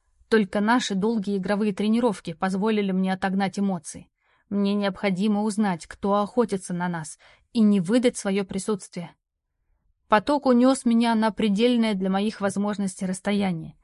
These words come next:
Ещё немного, и я бы отстала, но тут он неожиданно расслоился на две ветви и втянулся в очень знакомые средоточия силы.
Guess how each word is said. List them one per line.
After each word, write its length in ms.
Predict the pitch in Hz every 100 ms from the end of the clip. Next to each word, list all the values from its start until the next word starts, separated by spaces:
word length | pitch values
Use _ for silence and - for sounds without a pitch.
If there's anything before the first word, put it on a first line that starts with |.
| _ _
Ещё 320 | 214 208 - 208
немного, 560 | 190 185 190 233 233
и 160 | 226 202
я 260 | 185 190
бы 140 | 196 202
отстала, 540 | 208 - 220 185 165 - - _
но 200 | 202 190
тут 420 | - 220 277 - _
он 280 | 226 214 226
неожиданно 520 | 220 226 262 233 226
расслоился 640 | 233 - 208 226 262 - 214
на 120 | 190
две 240 | 180 196
ветви 400 | 185 269 247 247 - - _
и 140 | 247
втянулся 680 | 240 - 220 247 277 - 254
в 140 | 190
очень 320 | 254 262 285
знакомые 680 | 247 226 226 247 240 233 240
средоточия 680 | - 220 196 190 214 - 226
силы. 420 | - 208 160 151